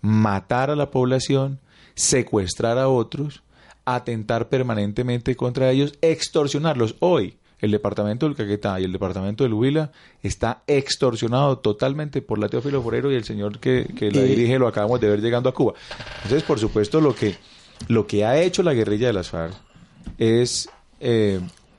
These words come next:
Speaker 1: perjudicar, eh, a los colombianos durante muchísimos años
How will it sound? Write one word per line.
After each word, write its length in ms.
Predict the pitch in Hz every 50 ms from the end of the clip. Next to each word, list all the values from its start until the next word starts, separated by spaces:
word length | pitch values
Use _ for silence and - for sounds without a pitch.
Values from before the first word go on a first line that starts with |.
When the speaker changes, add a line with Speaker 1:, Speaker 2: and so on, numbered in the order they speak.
| - - -
Speaker 1:
perjudicar, 960 | - 143 131 123 120 110 123 120 113 107 101 - - 113 113 123 139 156 151 - _ _ _ _ _ _ _ _ _ _ _ _ _ _ _ _ _ _ _ _ _ _ _ _ _
eh, 220 | - 113 107 101 -
a 80 | - 110
los 120 | 104 104 98
colombianos 440 | - 110 101 98 92 98 98 113 127
durante 320 | 123 117 101 98 90 87 95
muchísimos 520 | 92 92 87 - 107 101 127 127 110 95
años 440 | 107 117 143 135 - - - -